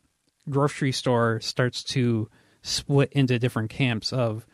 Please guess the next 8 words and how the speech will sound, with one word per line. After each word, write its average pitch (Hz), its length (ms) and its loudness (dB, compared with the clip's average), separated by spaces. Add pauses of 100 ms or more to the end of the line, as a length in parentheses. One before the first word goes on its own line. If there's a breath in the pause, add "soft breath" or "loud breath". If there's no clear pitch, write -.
(320 loud breath)
one 131 300 2
camp 131 260 0
starts - 300 -2
following 123 420 0
this, 113 340 -2
uh, 104 240 -6
religious 117 640 -2
fanatic, 123 540 0